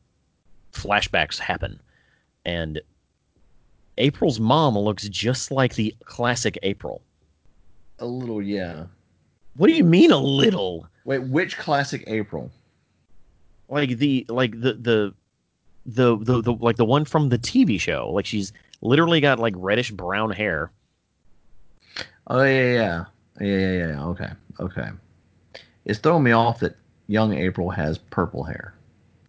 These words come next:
Speaker 1: But that's, yeah, that's true. Young April does have purple hair.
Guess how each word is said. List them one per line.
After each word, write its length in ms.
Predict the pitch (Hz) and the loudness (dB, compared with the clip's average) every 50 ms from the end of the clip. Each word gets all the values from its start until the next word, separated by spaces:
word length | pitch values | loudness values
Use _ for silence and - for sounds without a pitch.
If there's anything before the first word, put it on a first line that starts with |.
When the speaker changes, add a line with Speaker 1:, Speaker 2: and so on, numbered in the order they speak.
| _ _ | _ _
Speaker 1:
But 160 | - 113 104 104 - _ _ _ _ _ _ _ _ _ _ _ - - - - _ _ _ _ _ - | -4 -4 -4 -4 -8 _ _ _ _ _ _ _ _ _ _ _ -20 -20 -20 -20 _ _ _ _ _ -8
that's, 260 | 120 110 117 - - - | -8 -8 -8 -12 -10 -6
yeah, 180 | 110 110 101 | -4 -2 -2
that's 180 | 87 98 - - | -4 -6 -10 -8
true. 300 | - - 120 101 82 85 - _ 104 | -6 -4 -4 -4 -4 -8 -14 _ -8
Young 220 | 98 110 113 117 113 | -4 -2 0 0 0
April 200 | 107 104 113 107 | 0 0 0 0
does 160 | 104 104 101 | 0 0 0
have 140 | 107 95 - | -2 -4 -4
purple 240 | - 87 - 73 78 | -6 -8 -8 -8 -8
hair. 180 | 82 73 69 | -8 -10 -10